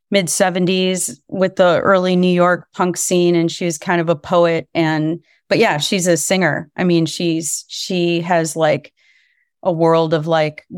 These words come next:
gorgeous records that are powerful and inspirational. And, you know, she's, she's a singer, but a, a poet. So the lyrics are pretty powerful. And she's also written,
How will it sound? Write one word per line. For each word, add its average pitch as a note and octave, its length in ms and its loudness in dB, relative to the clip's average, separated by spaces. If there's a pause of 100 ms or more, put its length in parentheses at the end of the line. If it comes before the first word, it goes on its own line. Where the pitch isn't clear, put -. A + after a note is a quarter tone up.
gorgeous E3+ 640 -2
records D#3+ 560 0
that D#3+ 100 2
are D#3 140 2
powerful D#3 760 -2
and D3+ 180 -4
inspirational. D3+ 1080 0
And, C#3+ 320 -2 (180)
you F#3 80 -4
know, D3+ 140 0
she's, E3+ 360 -4 (140)
she's F#3 320 -2
a E3+ 100 2
singer, F3 560 0
but D3+ 340 0
a, D3 140 2 (120)
a E3 120 0
poet. D3+ 480 -2
So D#3 300 -2
the D#3 120 -8
lyrics D#3+ 440 0
are F#2+ 180 -4
pretty - 280 -4
powerful. - 560 -4
And F3+ 140 -2
she's G3 220 -2
also F#3+ 340 2
written, E3 680 0